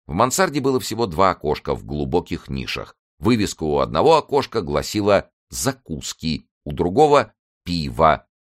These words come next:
Подобие вывески было проведено электричество с мигалками. И когда в Вашингтоне сенатор бушевал, крича о нём,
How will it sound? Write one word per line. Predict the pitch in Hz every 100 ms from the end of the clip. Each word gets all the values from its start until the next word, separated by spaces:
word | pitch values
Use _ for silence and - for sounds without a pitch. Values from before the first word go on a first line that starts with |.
| -
Подобие | 73 73 62 55
вывески | - 151 151 - 123
было | 87 117 131
проведено | - 73 64 69 101
электричество | 104 87 - 85 - 95 - 92
с | -
мигалками. | 87 92 76 55 - 60 55 53 _ -
И | 73
когда | 87 80 82
в | 64
Вашингтоне | 76 - 90 - 95 82 60
сенатор | - 82 78 - -
бушевал, | - 90 - 123 160 175
крича | 139 147 - 143
о | 135
нём, | 139 143 131